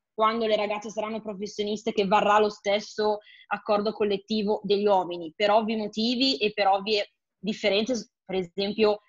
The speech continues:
la maternità, che è un punto importantissimo. Ecco, come dovrà essere costruito? Quale sarà anche la tempistica, secondo voi, col quale,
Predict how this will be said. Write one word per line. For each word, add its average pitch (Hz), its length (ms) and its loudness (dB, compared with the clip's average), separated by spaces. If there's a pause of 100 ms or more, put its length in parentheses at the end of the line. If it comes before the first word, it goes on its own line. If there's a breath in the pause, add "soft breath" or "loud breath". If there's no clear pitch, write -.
(140 soft breath)
la 202 120 0
maternità, 196 580 2
che 208 140 -4
è 190 40 0
un 196 100 -4
punto 208 260 -6
importantissimo. 202 800 -6
Ecco, 196 300 -2 (340)
come 330 180 0
dovrà 277 240 4
essere 277 360 -2
costruito? 247 360 -2
Quale 247 220 2
sarà 285 220 -2
anche 208 260 -4
la 196 100 2
tempistica, 226 760 -4
secondo 196 460 -2
voi, 196 340 4
col 190 240 -2
quale, 196 540 6